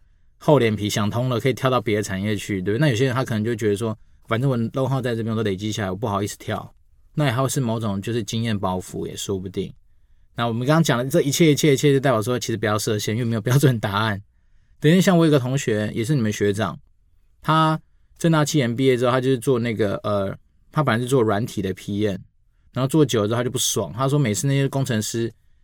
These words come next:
他叫他解 bug 啊，他就解很久啊，他就不爽，他说自己去学，然后干掉一堆台大资工的，然后最后进的那个 Mozilla，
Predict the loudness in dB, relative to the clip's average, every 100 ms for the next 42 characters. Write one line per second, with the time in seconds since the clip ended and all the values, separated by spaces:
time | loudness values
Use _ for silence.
0 | _ _ 0 0 -2 0 0 0 -2 2
1 | 2 2 0 0 0 0 -2 -2 -4 -2
2 | -2 -2 -4 -2 -2 -2 -2 -2 -2 -2
3 | -2 -2 -2 -4 -2 -4 -6 -6 -2 0
4 | 0 -6 _ -4 -2 2 0 0 0 0
5 | 2 2 0 _ _ -10 -4 -2 0 0
6 | 0 -2 -2 0 0 0 0 0 -2 -2
7 | -4 -4 -4 -4 -6